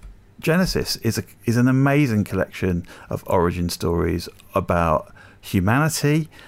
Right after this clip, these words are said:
about emotions, about, um, how we separate right and wrong,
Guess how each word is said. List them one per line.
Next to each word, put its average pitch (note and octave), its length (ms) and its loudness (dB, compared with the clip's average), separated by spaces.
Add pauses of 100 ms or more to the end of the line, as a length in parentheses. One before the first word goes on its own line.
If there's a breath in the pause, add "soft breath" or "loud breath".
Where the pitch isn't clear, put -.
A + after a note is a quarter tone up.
(200 loud breath)
about F#2 600 0
emotions, D#3+ 1040 2 (260 loud breath)
about, F#2+ 720 0 (240)
um, F2 640 0
how A2 300 2
we F#2+ 280 0 (340)
separate - 600 0
right G2+ 300 2
and F2 260 0
wrong, C#3+ 480 2